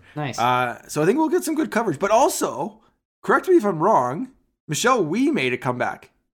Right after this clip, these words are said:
Speaker 1: Yeah, she did.
Speaker 2: This year.
Speaker 1: She did. I,
Speaker 2: Th-,
Speaker 1: I
Speaker 2: or, I
Speaker 1: forgot
Speaker 2: mean,
Speaker 1: to
Speaker 2: this week, this
Speaker 1: I
Speaker 2: week,
Speaker 1: forgot to
Speaker 2: right?
Speaker 1: see where she was. Um,
Speaker 2: She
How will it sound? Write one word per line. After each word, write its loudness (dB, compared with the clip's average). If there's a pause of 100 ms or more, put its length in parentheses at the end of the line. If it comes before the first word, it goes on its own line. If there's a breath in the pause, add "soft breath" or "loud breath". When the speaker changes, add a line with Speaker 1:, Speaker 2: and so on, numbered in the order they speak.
(260)
Speaker 1:
Yeah, 4
she -2
did. 2
Speaker 2:
This 0
year. 0
Speaker 1:
She 0
did. 2
I, 2
Speaker 2:
Th-, 4
Speaker 1:
I 6
Speaker 2:
or, 6
I 4
Speaker 1:
forgot 4
Speaker 2:
mean, 0
Speaker 1:
to 6
Speaker 2:
this 4
week, 2 (420)
this -2
Speaker 1:
I -4
Speaker 2:
week, 0
Speaker 1:
forgot 2
to 0
Speaker 2:
right? 0
Speaker 1:
see 0
where 4
she -4
was. -2 (560 soft breath)
Um, -6
Speaker 2:
She -2